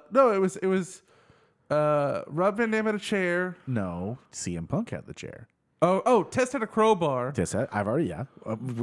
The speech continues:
Speaker 2: we
Speaker 1: Rob Van Dam was in the match.
Speaker 2: Oh, he started, right?
Speaker 1: He started.
Speaker 2: Yeah.
Speaker 1: Rob and Hardcore Holly
Speaker 2: Okay.
Speaker 1: started.
Speaker 2: Yeah.
Speaker 1: So it, it's just a table, a chair, a barbed wire bat, and a crowbar.
Speaker 2: Yeah. And that's it.
Speaker 1: That's it.
Speaker 2: Yeah.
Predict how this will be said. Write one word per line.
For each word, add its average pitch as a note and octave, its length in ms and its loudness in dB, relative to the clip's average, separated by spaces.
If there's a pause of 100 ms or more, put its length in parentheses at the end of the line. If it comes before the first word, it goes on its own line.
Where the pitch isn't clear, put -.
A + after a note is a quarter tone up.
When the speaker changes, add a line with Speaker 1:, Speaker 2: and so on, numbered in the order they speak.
(120)
Speaker 2:
we B2 100 0
Speaker 1:
Rob D4 160 8
Van F#4+ 140 -2
Dam F4+ 180 2
was E4 140 -2
in E4 220 -2
the E4+ 80 0
match. E4 560 -4
Speaker 2:
Oh, C#3 160 4
he D#3+ 120 2
started, D3 540 0
right? E3 140 -4
Speaker 1:
He A#3+ 100 0
started. A#3 380 4
Speaker 2:
Yeah. C3 180 4
Speaker 1:
Rob A#3 320 8
and A#3+ 80 0
Hardcore A3 440 0
Holly G#3 300 4
Speaker 2:
Okay. A2+ 160 2
Speaker 1:
started. F3 540 2
Speaker 2:
Yeah. F#2 220 -2 (340)
Speaker 1:
So G#3+ 200 0
it, G#3 180 0
it's G#3+ 220 -4
just E4 360 -2
a F3 80 0
table, G#3+ 500 0
a F3 60 0
chair, F3 480 -2
a D3 80 -4
barbed E3+ 300 0
wire F3+ 180 2
bat, D#3 320 0
and D3 140 -4
a C#3+ 40 -6
crowbar. B2+ 460 -2
Speaker 2:
Yeah. A2+ 220 0 (580)
And B2+ 320 2
that's C#3 240 2
it. - 140 -14 (300)
Speaker 1:
That's C#3+ 200 -8
it. - 120 -14 (100)
Speaker 2:
Yeah. G#2 200 0